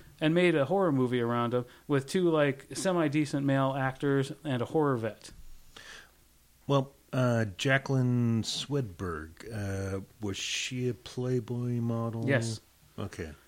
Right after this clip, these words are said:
Speaker 2: I'm pretty sure I remember her. Um, and yeah, that's, that's an attractive looking cast.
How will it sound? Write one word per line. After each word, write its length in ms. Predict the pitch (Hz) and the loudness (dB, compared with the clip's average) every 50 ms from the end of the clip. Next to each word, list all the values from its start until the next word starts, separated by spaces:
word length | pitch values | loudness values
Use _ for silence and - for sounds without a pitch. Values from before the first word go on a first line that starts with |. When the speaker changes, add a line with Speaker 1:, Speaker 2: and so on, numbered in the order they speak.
| _ - | _ -8
Speaker 2:
I'm 120 | 104 101 | -8 -8
pretty 220 | - - 131 127 117 | -6 -6 -4 -4 -4
sure 180 | - - 101 92 90 | -4 -4 -6 -6 -6
I 40 | 87 | -8
remember 340 | 90 87 87 87 85 - 82 | -10 -10 -10 -10 -12 -12 -12
her. 240 | - 85 85 92 92 _ _ _ _ - - - - - - - - - - - - _ _ _ - 90 | -12 -12 -12 -12 -14 _ _ _ _ -20 -20 -20 -20 -20 -20 -20 -20 -20 -20 -20 -20 _ _ _ -14 -10
Um, 560 | 92 92 90 90 87 87 87 87 85 85 80 - _ _ _ _ _ _ _ _ _ _ _ _ _ _ _ _ _ _ _ _ _ _ - _ _ _ _ _ _ _ - | -10 -8 -8 -8 -8 -10 -10 -10 -10 -12 -12 -16 _ _ _ _ _ _ _ _ _ _ _ _ _ _ _ _ _ _ _ _ _ _ -20 _ _ _ _ _ _ _ -6
and 300 | 110 104 107 110 107 107 | -4 -4 -2 -2 -2 0
yeah, 180 | 110 - - 139 | 0 0 -2 0
that's, 360 | 110 135 139 135 - - - - - | 0 0 -2 -2 -4 -12 -14 -16 -12
that's 200 | - 120 120 - | -10 -10 -8 -8
an 80 | - 160 | -10 -10
attractive 440 | 175 - - 143 151 147 - 160 151 | -8 -6 -6 -6 -6 -6 -8 -8 -8
looking 260 | 175 - - - 151 | -8 -10 -10 -10 -12
cast. 580 | 135 - - 185 131 90 - - - - - | -10 -12 -14 -12 -12 -12 -12 -14 -18 -18 -20